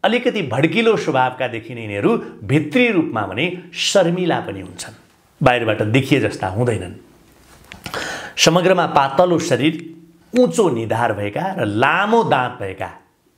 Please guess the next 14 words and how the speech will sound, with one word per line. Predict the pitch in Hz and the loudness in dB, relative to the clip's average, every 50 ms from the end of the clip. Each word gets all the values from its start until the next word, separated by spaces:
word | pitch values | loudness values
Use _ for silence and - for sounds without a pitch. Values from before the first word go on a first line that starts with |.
| _ _ _ _ _ _ _ _ _ _ _ _ _ _ _ - | _ _ _ _ _ _ _ _ _ _ _ _ _ _ _ 4
र | 143 | 4
हात | 190 170 - 98 101 127 147 170 190 - - | 4 4 4 2 2 4 4 2 2 0 -2
पनि | 208 214 202 196 | -2 -2 0 0
लामा | 175 156 143 147 147 143 123 101 | 0 0 0 0 -2 -4 -6 -6
भएका | 90 87 87 90 - 104 101 - - _ _ _ _ _ _ _ _ _ _ _ _ _ _ _ | -8 -10 -14 -14 -14 -14 -16 -16 -18 _ _ _ _ _ _ _ _ _ _ _ _ _ _ _
यी | - 208 | 2 4
राशिका | 196 175 143 131 123 - 147 135 120 110 | 6 6 4 4 2 0 2 2 2 2
व्यक्तिहरूलाई | 101 101 98 - - 104 95 92 95 98 120 170 214 196 - - - - - - | 2 0 -4 -4 -4 -4 -2 0 2 4 4 4 4 0 -2 -6 -8 -12 -10 -4
शुक्रबारको | - - - - - 247 254 233 247 233 220 190 151 131 120 - 107 101 | -2 0 2 2 2 2 4 4 4 4 4 4 0 0 -2 -4 -6 -4
दिन | 95 - 143 175 - - - - - - - _ _ _ _ _ - | -2 -2 -2 -2 -4 -6 -12 -18 -20 -20 -20 _ _ _ _ _ 2
र | 131 165 233 - - - - - - | 4 4 4 2 -2 -10 -14 -16 -12
छ | - - - - - | -6 -2 0 4 4
अङ्क | 185 196 202 185 165 147 135 - - | 4 4 4 2 0 -2 0 0 0
भाग्छ। | 98 - - - 101 - - - | 0 -2 -4 -10 -12 -12 -14 -16